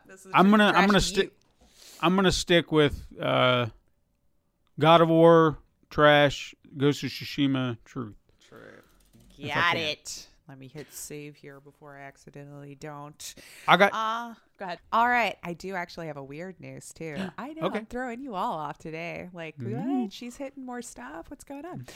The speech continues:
Speaker 1: So, this week, <laughs> well, actually, it wasn't this week. Last month, but it caught my eye this week, so we're running with it.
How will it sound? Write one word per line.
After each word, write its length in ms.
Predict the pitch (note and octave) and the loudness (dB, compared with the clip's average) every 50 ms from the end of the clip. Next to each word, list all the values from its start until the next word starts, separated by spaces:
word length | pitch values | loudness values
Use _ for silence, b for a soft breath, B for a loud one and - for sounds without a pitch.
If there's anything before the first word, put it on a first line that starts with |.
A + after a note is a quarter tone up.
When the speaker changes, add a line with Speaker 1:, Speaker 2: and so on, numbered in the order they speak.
| B B B B | B B B B
Speaker 1:
So, 640 | B - - - A#4 A#4 A#4 D4+ B3+ A#3+ A3+ A#3 A#3+ G#3 | B -12 -2 4 8 8 10 12 12 10 10 8 4 2
this 320 | F#3+ B3 D#4+ A4+ - - B3+ | 0 -2 -2 -2 -4 -6 -8
week, 580 | F#3+ F3 E3 D3+ D3+ - - - - - - - - - _ - | -6 -6 -6 -8 -8 -10 -12 -12 -12 -12 -12 -12 -14 -20 _ -20
<laughs> 260 | - - _ _ _ - | -20 -20 _ _ _ -6
well, 100 | G#3+ G3+ | -4 -2
actually, 320 | C4 E4+ - - C4 G3+ | -2 -4 -4 -4 -6 -6
it 40 | E3 | -4
wasn't 240 | E3 E3 E3 D3 - | -6 -6 -6 -8 -12
this 180 | C#3+ C3+ - | -12 -12 -12
week. 200 | - C#3 C3 - | -12 -14 -12 -8
Last 320 | A#3+ C4 A#3 G3+ - - C#3 | -4 -2 -2 -2 -2 -6 -10
month, 240 | C3+ G2+ G2 - - | -10 -10 -10 -12 -10
but 100 | F#3+ D#3+ | -10 -10
it 40 | E3+ | -8
caught 240 | - G#3 F#3+ F3 - | -6 -6 -6 -6 -4
my 160 | D3 C#3 C3+ | -6 -6 -6
eye 140 | A2 G#2+ G2+ | -8 -8 -10
this 180 | - F#2+ - - | -10 -12 -14 -14
week, 220 | - - - - | -18 -18 -18 -14
so 220 | - - C3 A2+ B2+ | -10 -8 -8 -8 -8
we're 180 | D3 D#3+ D#3+ | -8 -8 -8
running 240 | D3 C#3 B2 A2+ A2 | -8 -8 -10 -10 -10
with 140 | - G2 - | -12 -14 -14
it. 120 | - - | -14 -18